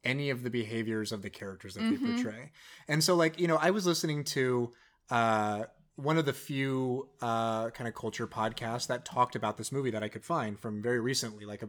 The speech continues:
Speaker 1: uh, you know, about a year and a half ago. And it was taking it from a, a feminist perspective specifically. And, uh, needless to say, they hate the movie.
Speaker 2: <laughs>
Speaker 1: Uh, which,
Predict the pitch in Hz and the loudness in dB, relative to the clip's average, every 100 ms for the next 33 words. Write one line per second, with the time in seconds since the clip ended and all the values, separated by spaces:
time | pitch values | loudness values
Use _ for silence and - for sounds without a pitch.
0 | 123 117 120 117 104 110 - - _ _ | -8 -8 -6 -8 -8 -10 -12 -20 _ _
1 | _ _ _ _ _ 143 147 120 120 110 | _ _ _ _ _ -2 0 0 -2 -2
2 | 117 110 110 - 73 - - - - 147 | -6 -8 -10 -14 -20 -20 -20 -20 -8 0
3 | 160 185 165 139 131 123 - - 123 110 | 4 4 4 2 2 -2 -4 -6 -2 0
4 | 107 113 120 110 110 107 - 120 110 101 | -2 -4 -6 -6 -6 -6 -2 -2 -2 -6
5 | - - 107 107 - 120 - 120 - 117 | -8 -10 -12 -16 -16 -16 -12 -8 -6 -6
6 | 117 120 123 - - - _ _ 135 123 | -8 -10 -14 -16 -20 -20 _ _ 2 4
7 | 120 113 113 - - 123 113 107 110 - | 4 2 -2 -6 -6 -2 0 0 -2 0
8 | 151 180 - - 131 120 123 - 135 131 | 4 4 2 2 2 4 0 -2 -4 -4
9 | 123 107 107 147 165 - 349 - - - | -6 -4 -6 -8 -16 -2 0 0 -6 -16
10 | - 147 135 127 - - 175 160 | 2 6 6 6 -2 6 8 8